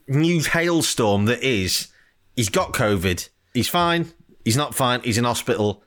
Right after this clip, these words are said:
he's releasing videos from this palatial suite at Walter Reed, and then the, the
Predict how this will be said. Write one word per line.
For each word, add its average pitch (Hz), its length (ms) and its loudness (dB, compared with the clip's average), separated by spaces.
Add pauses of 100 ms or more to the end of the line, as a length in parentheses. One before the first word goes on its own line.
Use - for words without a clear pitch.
he's 120 160 -2
releasing 139 380 0
videos 110 420 0
from 131 280 0
this - 260 -2 (400)
palatial 165 840 0 (200)
suite 151 460 0
at 113 100 -6
Walter 113 360 0
Reed, 101 320 0
and 123 180 0
then 135 260 0
the, 127 180 -2
the 117 180 -10